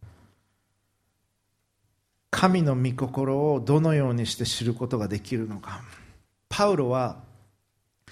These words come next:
ローマ人への手紙十二章でそのことに触れています。聞いててください。ローマ十二の二。「あなた方はこの世に倣ってはなりません。むしろ心を新たにして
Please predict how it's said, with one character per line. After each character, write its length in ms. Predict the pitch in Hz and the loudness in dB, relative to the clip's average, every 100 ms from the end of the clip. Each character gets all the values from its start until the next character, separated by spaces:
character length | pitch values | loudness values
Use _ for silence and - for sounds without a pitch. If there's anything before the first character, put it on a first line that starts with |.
| - - - | -20 -20 0
ロ 140 | 135 175 | 4 6
ー 20 | |
マ 260 | 180 180 170 | 6 4 4
人 220 | 143 139 | 2 2
へ 60 | 127 | 0
の 100 | 123 | 0
手 140 | 127 | 0
紙 260 | 127 123 110 | 0 0 4
十 240 | 139 170 | 8 8
二 120 | 180 | 6
章 220 | 170 139 | 4 0
で 80 | 120 | -2
そ 140 | - 139 | -2 -4
の 100 | 131 | -4
こ 140 | 131 | -4
と 380 | 127 135 113 - - - | 0 2 0 -4 -10 -4
に 120 | 135 | -4
触 200 | 120 139 | 2 6
れ 100 | 139 | 6
て 120 | 135 | 4
い 60 | 110 | -4
ま 140 | 92 | -6
す。 160 | 90 - _ _ _ _ _ _ - - - | -12 -18 _ _ _ _ _ _ -20 -20 -12
聞 120 | - | -4
い 40 | 143 | -2
て 120 | 135 | -2
て 100 | 120 | -4
く 80 | 107 | -10
だ 60 | |
さ 140 | 98 - | -12 -2
い。 40 | |
ロ 80 | 135 | 0
ー 40 | |
マ 120 | 135 113 | 2 -2
十 200 | 107 135 | -2 -2
二 140 | 131 | 0
の 120 | 117 | -2
二。 140 | 104 107 - - _ - | -4 -8 -16 -20 _ 2
「あ 80 | 143 | 4
な 140 | 185 | 4
た 160 | 185 185 | 2 -2
方 240 | 196 160 | -2 0
は 140 | 131 | 0
こ 220 | 123 - 160 | 0 0 2
の 160 | 180 | 4
世 140 | 180 185 | 4 2
に 140 | 127 | 2
倣 320 | 117 113 147 | 4 4 4
っ 140 | 180 - | 2 -2
て 100 | 131 | -2
は 260 | 98 85 - - _ - | -2 -4 -12 -20 _ -2
な 160 | 117 | 0
り 80 | 110 | 0
ま 140 | 101 98 | -2 -6
せ 180 | - | -6
ん。 40 | 98 | 2
む 140 | 147 | 2
し 180 | 135 143 | 2 0
ろ 260 | 131 107 - - - - | 0 -2 -6 -20 -20 -6
心 440 | - 147 214 196 | -4 0 4 6
を 220 | 127 - 165 | 4 2 2
新 200 | 202 98 | 2 2
た 180 | 123 | 0
に 180 | 113 101 | -2 -2
し 120 | - | -4
て 320 | - 123 107 | -4 -2 -2